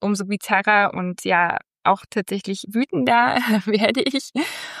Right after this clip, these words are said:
Und ich habe ja zum Beispiel auch, ne, ich habe zwei Söhne und da überlege ich die ganze Zeit, die, der eine kommt jetzt ins Teenageralter,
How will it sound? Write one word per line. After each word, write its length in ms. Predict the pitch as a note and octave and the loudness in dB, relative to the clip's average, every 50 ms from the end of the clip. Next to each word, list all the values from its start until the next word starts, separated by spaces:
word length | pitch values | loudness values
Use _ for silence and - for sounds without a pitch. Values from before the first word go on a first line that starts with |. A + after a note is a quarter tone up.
| - - - _ | -16 -16 -10 _
Und 420 | - G#3 G#3+ G#3+ A3 G#3+ G3 - | 2 2 4 4 2 0 -2 -6
ich 500 | - - - - A3 - - - - - - | -6 -2 -2 -2 -2 -2 -8 -14 -10 -2 0
habe 220 | A#3 G#3 - B3+ | 0 2 2 2
ja 60 | B3 A#3 | 0 2
zum 140 | - A#3+ | 2 0
Beispiel 300 | A3 G#3 A3 - - - | 0 0 0 -2 0 0
auch, 160 | - - G3+ G#3 | 0 0 0 2
ne, 220 | A3 A#3 B3 - | 0 0 0 0
ich 140 | - G#3+ - | -2 -2 -2
habe 120 | A3 - - | -4 -4 -4
zwei 520 | - - G#3 G3+ G3+ G#3 G#3 G3+ G3+ G3 | -4 0 2 2 4 4 4 4 2 2
Söhne 480 | F#3+ F#3 G3+ A#3 D4 A4 A4 D#4+ A3 - | 0 0 2 2 2 4 4 2 2 2
und 180 | - G#3 G3 G#3+ | 0 0 0 2
da 100 | G3 - | 0 2
überlege 280 | G#3 G#3+ G#3 G#3+ G#3 A3 | 2 2 2 2 0 -2
ich 100 | G#3 - | -4 -6
die 100 | G#3 F#3+ | -4 -2
ganze 300 | G3 F#3+ G#3+ - - - | 0 0 0 -2 -6 -10
Zeit, 320 | - C4+ C#4+ E4 G#4 F#4 - - - - - | -2 0 0 2 0 -2 -4 -8 -16 -16 -16
die, 420 | C#4 G#3+ - G3+ F#3+ - A3 A3+ - _ | -14 -10 -8 -8 -8 -10 -12 -14 -6 _
der 120 | A#3+ G3+ - | 0 0 2
eine 200 | F3+ G#3 G#3+ G#3 | 2 0 -2 -2
kommt 240 | - A#3 A3+ A3 | 0 0 2 2
jetzt 180 | A3+ G3+ - - | 2 0 0 -4
ins 200 | - F#3 - - | -8 -8 -8 -8
Teenageralter, 1120 | - - D4 D#4 - - F3 F3+ F#3+ F#3 - - A2+ D3+ E3 - - F#3 E3+ F3 F#3+ G3+ | -4 -2 0 0 0 0 -2 0 0 0 2 2 0 0 0 2 2 4 4 4 2 0